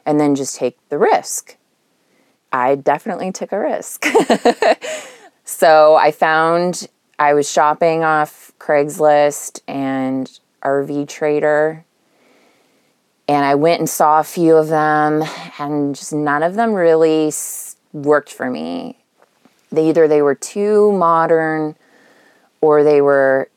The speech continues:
just not the setup, or they were gonna require me to do too much work on the interior, or they had too many problems.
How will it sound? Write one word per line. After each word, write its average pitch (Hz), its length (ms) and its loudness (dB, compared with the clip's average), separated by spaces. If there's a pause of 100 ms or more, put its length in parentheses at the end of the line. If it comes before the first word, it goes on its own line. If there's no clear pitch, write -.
(420)
just - 260 -10
not 185 340 0
the 165 80 -8
setup, 151 560 2
or 143 140 2
they 151 100 4
were 143 80 2
gonna 151 200 -2
require 156 440 -2
me 180 80 -2
to 165 100 0
do 151 140 -4
too 143 220 -10
much 151 200 -6
work 135 320 -4
on 143 120 -6
the 135 100 -8
interior, 131 1080 -2
or 131 80 -6
they 143 120 -4
had 139 100 -4
too - 140 -10
many 190 180 -6
problems. 127 960 -4